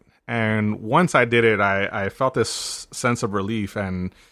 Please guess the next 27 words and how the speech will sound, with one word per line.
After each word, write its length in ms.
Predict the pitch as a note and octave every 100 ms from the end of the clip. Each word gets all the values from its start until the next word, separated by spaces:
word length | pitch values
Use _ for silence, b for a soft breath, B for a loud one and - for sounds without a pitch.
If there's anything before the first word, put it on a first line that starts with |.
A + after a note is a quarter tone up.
| b b
an 80 | A2+
understanding. 640 | A2 G#2 - A2+ A2+ F2+
You 100 | F2+
know, 180 | F#2 F#2
it's 120 | F#2
almost 300 | A2+ A#2 A2+
like 160 | A2+ G2+
everything 320 | G#2+ G#2+ A2+
sort 200 | - A2
of 80 | G#2
just, 160 | F#2+ -
like, 120 | G2
clicked 280 | - A2 -
together. 440 | G#2 G2 G2 A2+
And 380 | A2+ A2+ A2 A2 b b b b b
now, 280 | C#3+ D3 C#3+
if 80 |
this 180 | C3+ D#3+
were 140 | F#3+ E3+
a 20 |
movie, 540 | C#3 C3+ C3 B2+ B2+ - B
you 140 | C3 A#2
know, 100 | A2
you 140 | A2
could 120 | G#2+
say 300 | - A#2+ A#2
that 260 | G#2+ G#2